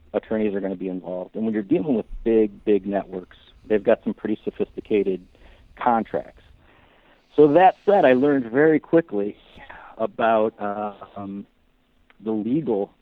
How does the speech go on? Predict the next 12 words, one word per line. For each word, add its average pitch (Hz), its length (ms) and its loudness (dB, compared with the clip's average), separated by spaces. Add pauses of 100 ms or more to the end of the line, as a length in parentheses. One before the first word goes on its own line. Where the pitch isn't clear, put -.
(180)
side 101 380 -2
of 95 220 -12
entertainment. 107 600 -8 (460)
And 107 120 -6
all 117 240 2
I 139 80 4
can - 160 -4
tell - 240 -4
you 110 80 -6 (100)
is, 104 40 -8 (260)
is 101 180 -12
that 98 220 -8